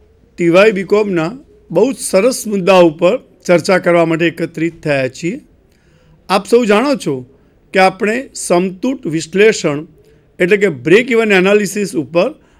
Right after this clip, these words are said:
વાત કરવા માંગીએ છીએ. આ આખા પ્રકરણને આપણે, મિત્રો, સાત વિભાગમાં વહેંચવાનો પ્રયત્ન કર્યો છે.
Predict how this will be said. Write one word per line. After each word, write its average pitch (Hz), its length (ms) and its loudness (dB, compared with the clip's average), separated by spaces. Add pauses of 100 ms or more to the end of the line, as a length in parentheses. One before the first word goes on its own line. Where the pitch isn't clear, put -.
(120)
વાત 175 300 0
કરવા 160 260 0
માંગીએ 143 400 0
છીએ. 127 320 -12 (960)
આ 240 180 4
આખા 247 300 2
પ્રકરણને 247 580 0
આપણે, 208 560 2 (160)
મિત્રો, 226 380 0
સાત 254 520 0
વિભાગમાં 180 680 0 (400)
વહેંચવાનો 190 560 4
પ્રયત્ન 160 560 0
કર્યો 165 300 0
છે. 170 280 -6